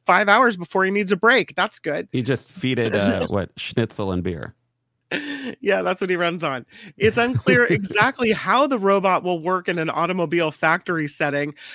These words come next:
Speaker 1: but Figure thinks its device will generally enable the automation of difficult, unsafe, or tedious tasks. So, okay, if they use it for an unsafe task or something that's kind of,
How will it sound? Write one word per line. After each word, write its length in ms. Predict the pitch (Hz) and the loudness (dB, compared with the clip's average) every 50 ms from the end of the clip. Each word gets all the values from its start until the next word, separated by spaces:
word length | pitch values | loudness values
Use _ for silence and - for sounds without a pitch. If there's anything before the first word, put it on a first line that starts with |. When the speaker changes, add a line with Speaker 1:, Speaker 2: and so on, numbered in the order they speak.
| - - | -12 -4
Speaker 1:
but 180 | - 202 202 - | -2 -2 -2 -2
Figure 400 | - - 254 294 269 311 294 294 | -2 -2 0 0 2 2 0 0
thinks 340 | 294 247 226 226 233 - 220 | 2 0 0 0 0 0 -2
its 200 | 202 190 - - | -2 -2 -2 -4
device 480 | 202 180 170 180 180 185 185 - - | -2 0 2 2 2 2 0 -2 -6
will 180 | 170 170 170 170 | -4 -4 -2 -2
generally 720 | 160 139 180 190 185 208 233 226 214 202 202 185 180 - - - | -2 -2 0 0 0 0 0 -2 0 0 0 0 -2 -2 -2 -4
enable 560 | 175 170 156 160 196 214 208 240 247 226 196 | -2 -2 0 0 0 0 0 -2 -2 -4 -4
the 160 | 190 196 175 - - | -4 -4 -4 -4 -4
automation 640 | 160 180 202 196 185 175 175 190 196 196 196 180 | -4 -4 -4 -4 -4 -2 -2 0 0 0 0 0
of 260 | 110 135 151 143 135 | -4 -4 -6 -6 -6
difficult, 560 | - 185 196 - 214 - - 220 202 202 - _ _ - - - - _ - | -6 -6 -4 -6 -8 -8 -6 -6 -6 -6 -6 _ _ -20 -20 -20 -20 _ -2
unsafe, 800 | 185 196 208 220 226 - - - - 185 175 170 170 - _ _ _ _ _ _ _ - | 0 0 0 0 -4 -6 -6 -4 -2 0 0 0 -2 -4 _ _ _ _ _ _ _ -4
or 180 | 180 175 165 156 | -2 -2 -2 -2
tedious 680 | - - - - - 214 220 202 196 180 165 156 - - | -6 -10 -12 -8 -4 -4 -4 -2 0 -2 -2 -2 -6 -10
tasks. 760 | - - 165 139 117 - - - - - - - - - - _ - - - - _ | -10 -6 -4 -4 -4 -6 -10 -16 -18 -18 -18 -18 -20 -20 -20 _ -20 -20 -20 -20 _
So, 460 | - - - 247 233 220 220 214 - - | -12 -4 0 2 2 4 4 2 2 2
okay, 540 | - 339 370 - 220 135 123 156 208 - - - | 0 0 0 0 0 -2 0 -2 -4 -4 -6 -6
if 160 | 202 208 - | -6 -4 -2
they 80 | 233 240 | -2 -2
use 280 | 226 247 320 392 381 | 0 0 -2 -2 -2
it 100 | 330 254 - - | -2 -4 -6 -4
for 120 | 220 202 | -4 -4
an 120 | 190 190 - - | -4 -4 -6 -6
unsafe 520 | 226 247 262 - - 233 208 190 190 _ | -8 -8 -8 -10 -8 -6 -6 -6 -8 _
task 500 | - - 220 165 127 120 - - - - _ - | -14 -10 -8 -8 -8 -8 -10 -12 -16 -20 _ -10
or 100 | 196 185 | -10 -10
something 460 | - - 220 226 - - 214 208 196 | -8 -8 -10 -8 -6 -6 -4 -4 -2
that's 180 | 180 175 170 - | -2 -4 -4 -6
kind 200 | - - 190 170 | -6 -4 -2 -2
of, 140 | 165 160 | -2 -4